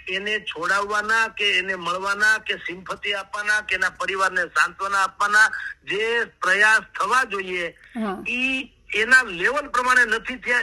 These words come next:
Speaker 1: એવું એના સૂત્રો જણાવે છે.
Speaker 2: બિલકુલ.
Speaker 1: એનો અર્થ એમ છે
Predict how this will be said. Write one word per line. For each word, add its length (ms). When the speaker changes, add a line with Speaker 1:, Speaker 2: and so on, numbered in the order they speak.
Speaker 1:
એવું 420
એના 260
સૂત્રો 440
જણાવે 440
છે. 200
Speaker 2:
બિલકુલ. 440
Speaker 1:
એનો 260
અર્થ 280
એમ 180
છે 240